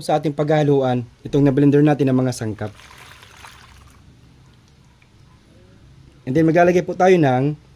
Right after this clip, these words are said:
dalawat kalahating cups po ng cornstarch. Then mix po natin yan. Siya nga pala mga ka-eyeball, comment nyo nga ako kung taga saan kayo para malaman ko po kung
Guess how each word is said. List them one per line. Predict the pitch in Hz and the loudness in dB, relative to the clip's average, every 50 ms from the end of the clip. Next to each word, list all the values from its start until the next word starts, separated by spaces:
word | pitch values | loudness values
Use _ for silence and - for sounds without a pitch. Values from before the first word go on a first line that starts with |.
| _ _ _ _ _ _ _ _ - | _ _ _ _ _ _ _ _ -2
dalawat | 131 147 160 170 170 170 | 0 2 2 2 2 0
kalahating | - 165 165 160 170 165 180 175 165 | 0 -2 0 0 -2 -2 -2 -4 -2
cups | - 170 160 - - - | -4 -6 -8 -8 -12 -8
po | - 156 139 | -6 -4 -2
ng | 135 127 123 120 123 127 123 - _ _ _ _ - _ _ _ | -2 -2 -2 -2 -4 -6 -10 -14 _ _ _ _ -20 _ _ _
cornstarch. | - 143 143 131 - - 127 123 123 120 - - - - _ _ _ _ _ - - - _ _ _ _ _ _ _ _ _ - - - - _ - - _ _ - _ - - _ - _ _ - - - - - - _ _ _ _ - _ - - - - - - - - - - - - - - - - - - - - - _ - - - - - - - - - | 0 2 2 0 -2 -2 -2 -2 -2 -2 -6 -12 -14 -16 _ _ _ _ _ -20 -20 -20 _ _ _ _ _ _ _ _ _ -20 -20 -20 -20 _ -20 -20 _ _ -20 _ -20 -20 _ -20 _ _ -20 -20 -20 -20 -20 -20 _ _ _ _ -20 _ -20 -20 -20 -20 -20 -10 -6 -6 -6 -6 -10 -14 -18 -20 -20 -20 -20 -20 -20 -20 -20 _ -20 -20 -20 -20 -20 -20 -20 -14 -8
Then | 113 117 120 | -6 -4 -4
mix | 131 123 - | -4 -4 -6
po | - 135 139 135 | -6 -4 -4 -2
natin | 120 117 110 - 113 104 | -2 -4 -6 -6 -6 -6
yan. | 101 98 98 101 98 - - - _ _ - - - - - - - - - - - - - - - - - _ - - - - - - - _ _ _ _ _ _ _ _ - _ _ | -6 -6 -8 -12 -14 -18 -20 -20 _ _ -20 -20 -20 -20 -20 -20 -20 -20 -20 -20 -20 -20 -20 -20 -20 -20 -20 _ -20 -20 -20 -20 -20 -20 -20 _ _ _ _ _ _ _ _ -20 _ _
Siya | - 147 151 156 | -6 -2 0 0
nga | 156 147 | 2 2
pala | 170 170 170 165 | 4 4 4 4
mga | 165 151 - | 2 0 2
ka-eyeball, | 151 139 139 139 147 139 123 - - - | 2 2 4 4 2 0 0 -4 -4 -2
comment | 170 170 180 175 196 | 0 0 2 2 0
nyo | 190 190 185 | 0 2 0
nga | 170 | 0
ako | - 185 | -2 -4
kung | 170 185 160 170 | -6 -4 -4 -2
taga | 156 165 151 | -2 -2 -2
saan | - 156 151 147 | 0 -2 -2 0
kayo | 143 135 135 139 139 - _ _ _ - _ _ | 0 0 0 0 -2 -4 _ _ _ -20 _ _
para | - 131 131 135 135 | -4 -2 0 2 2
malaman | 139 139 143 139 143 160 175 | 4 4 4 4 4 2 2
ko | 180 180 | 0 0
po | - 143 143 | 0 -2 -2
kung | - 139 139 143 143 147 160 156 | 0 0 2 2 2 0 -2 -6